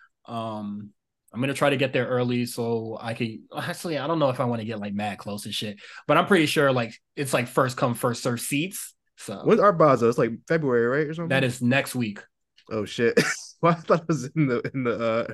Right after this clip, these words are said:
Speaker 2: uh, beginning of the year.
Speaker 1: No,
Speaker 2: Oh,
Speaker 1: that
Speaker 2: well,
Speaker 1: is,
Speaker 2: have
Speaker 1: that
Speaker 2: fun
Speaker 1: is,
Speaker 2: with
Speaker 1: that
Speaker 2: that.
Speaker 1: is, that is next week. I will not be here next week. That, uh,
Speaker 2: Oh, duh. That, that's why you're not here next week. That's right. I
Speaker 1: yeah,
Speaker 2: forgot.
Speaker 1: it's bu-, is the busiest time of my life.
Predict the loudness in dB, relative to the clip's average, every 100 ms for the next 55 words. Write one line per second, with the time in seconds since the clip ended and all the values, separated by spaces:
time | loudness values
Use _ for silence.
0 | -8 -8 -8 -4 -4 -2 -4 -6 -8 -14
1 | -10 -8 -4 -2 -2 -2 -4 -6 -4 -4
2 | -2 -2 0 -2 -6 -14 -18 -10 -8 -8
3 | -4 0 0 0 0 2 2 0 -6 -4
4 | -2 -2 -2 0 2 2 2 0 0 0
5 | -2 -4 -4 -4 -6 -6 -6 -6 -10 _
6 | _ _ 0 2 6 8 6 4 4 6
7 | 6 4 2 2 -2 -6 -10 -12 -10 -8
8 | -8 -4 -2 0 0 -2 -4 -8 -6 -6
9 | 0 6 6 6 6 6 6 4 4 4
10 | 4 4 2 2 4 2 0 -2 -2 -4
11 | -8 -10 -12 -18